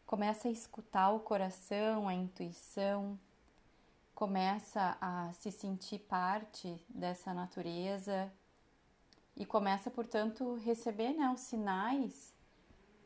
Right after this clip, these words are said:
desses movimentos e desses ritmos e começa a ser automaticamente assombrada por esse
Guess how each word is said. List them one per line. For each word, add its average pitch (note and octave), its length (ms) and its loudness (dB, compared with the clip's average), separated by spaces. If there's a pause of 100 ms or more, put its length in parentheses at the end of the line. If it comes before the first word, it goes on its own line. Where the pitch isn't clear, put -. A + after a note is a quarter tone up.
(140)
desses G3 360 -2
movimentos F#3+ 760 0
e F#3+ 40 -4
desses F3+ 460 -6
ritmos F3+ 880 -8 (1080)
e C4 520 6
começa A#3+ 500 4
a A#3+ 40 0
ser A3 880 0 (1200)
automaticamente A3 1040 2
assombrada F#3 840 2
por F#3 180 -4
esse F3+ 540 -2